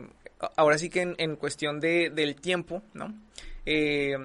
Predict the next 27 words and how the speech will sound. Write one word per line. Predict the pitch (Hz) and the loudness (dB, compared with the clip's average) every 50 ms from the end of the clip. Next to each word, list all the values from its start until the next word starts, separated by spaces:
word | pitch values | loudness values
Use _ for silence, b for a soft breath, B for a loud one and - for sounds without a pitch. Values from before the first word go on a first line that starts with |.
| 127 127 - 139 - _ _ _ - - | -10 -16 -18 -20 -20 _ _ _ -20 -6
pues | - 170 156 - | -2 -2 -2 0
como | - 160 156 | 0 0 0
antecedentes | 143 - 143 135 147 151 151 156 151 175 165 | 0 0 -2 -2 0 0 0 0 -2 -4 -4
tenemos | - 170 156 156 151 160 160 - | -4 -4 -4 -4 -6 -6 -4 -2
el | 180 165 139 | -2 -2 -2
res-, | 139 139 - - - | -2 -4 -4 -4 -4
el | 160 147 139 135 | -2 -2 -2 -2
desorden | 139 135 135 - 143 143 143 160 165 165 | -2 -4 -2 -2 -2 -2 0 -2 -2 -2
económico | 165 160 - 143 131 135 135 139 147 147 170 156 | -2 -4 -4 -4 -4 -4 -4 -4 -4 -4 -4 -4
que | 143 - | -4 -6
había | 131 131 135 139 | -6 -6 -6 -6
en | 143 147 | -8 -8
ese | 143 147 160 | -10 -10 -10
momento, | 147 139 143 147 143 - - 135 | -10 -10 -8 -10 -10 -8 -10 -8
¿no? | 139 147 - | -8 -10 -8
Muchas | - 170 170 - 226 214 220 | -6 -6 -4 -2 -2 -2 -2
personas | - 185 - 175 165 - 180 180 - | -2 -2 -2 -2 -2 0 0 0 -2
se, | 202 - - | -2 -4 -6
se | - - 175 | -6 -4 -4
pensaban | - - 175 165 - 180 160 156 143 135 | -2 -4 -4 -2 -2 -2 -2 -2 -2 -6
que | - - 139 | -6 -6 -6
después | 139 135 - - 147 147 | -6 -6 -6 -6 -6 -4
de | 151 165 | -4 -4
la | 170 175 | -4 -4
revolución, | 170 165 160 147 151 139 135 127 - - 156 165 180 196 B B B B B B B B B B B | -4 -4 -4 -4 -4 -4 -4 -4 -4 -4 -4 -4 -6 -8 B B B B B B B B B B B
pues | - 156 143 135 | -2 0 0 0
ya, | 185 202 196 | -2 -4 -6